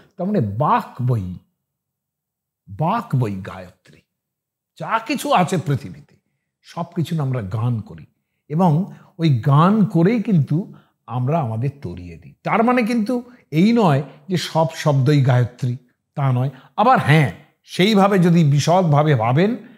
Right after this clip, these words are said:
তাহলে দেখবেন সব শব্দই গায়ত্রী। কেননা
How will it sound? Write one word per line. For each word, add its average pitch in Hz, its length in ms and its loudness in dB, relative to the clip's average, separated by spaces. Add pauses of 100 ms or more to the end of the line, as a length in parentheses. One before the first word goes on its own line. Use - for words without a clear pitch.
(160)
তাহলে 143 160 0
দেখবেন 120 320 -2
সব 131 320 -4 (100)
শব্দই 101 520 -10
গায়ত্রী। - 580 -20 (760)
কেননা 151 640 -8